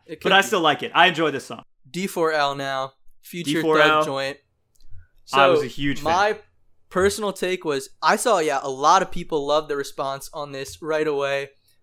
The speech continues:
Speaker 1: Um, there's a couple memes I saw about it where it was like, K D, Steph, and Klay, and it was like Drake, Future, Young Thug on D four L, like, that type of thing. Um, perf-, personally, like, it was the perfect beat for Future and Thug. They slap on these types of beats,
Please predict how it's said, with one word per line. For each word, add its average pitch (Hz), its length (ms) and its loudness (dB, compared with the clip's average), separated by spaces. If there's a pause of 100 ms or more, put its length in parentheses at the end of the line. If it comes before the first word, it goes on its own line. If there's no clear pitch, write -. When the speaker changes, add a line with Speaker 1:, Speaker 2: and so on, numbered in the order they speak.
(140)
Speaker 1:
Um, 131 380 -6 (1000)
there's 170 260 0
a 165 80 -4
couple 185 300 -2
memes 165 340 -10
I 156 60 -4
saw 147 280 0
about 143 300 4
it 147 120 -2
where 139 120 -4
it 139 80 -2
was 135 180 -4
like, 135 260 -4 (720)
K 170 220 -2
D, 170 160 -6
Steph, 156 340 -4
and 147 140 -10
Klay, 147 360 0
and 139 80 -8
it 135 40 -8
was 135 160 -8
like 135 220 -6
Drake, 139 220 -4
Future, 151 300 -8
Young 139 260 -4
Thug 139 340 -4
on 143 180 -8
D 139 140 -12
four 139 200 -6
L, 131 380 0
like, 143 160 -8
that 139 180 -4
type 139 200 -6
of 135 80 -14
thing. 135 260 -10 (520)
Um, 143 300 -4 (280)
perf-, 233 340 2
personally, 233 300 2
like, 175 180 0
it 175 60 -2
was 165 100 -6
the 147 80 -6
perfect 208 400 -4
beat 165 220 -8
for 156 100 -12
Future 160 300 -12
and 131 160 -14
Thug. 131 260 -6 (160)
They 151 140 -6
slap 147 440 -2
on 147 120 -10
these 143 120 -14
types 143 220 -10
of 131 100 -12
beats, 131 340 -16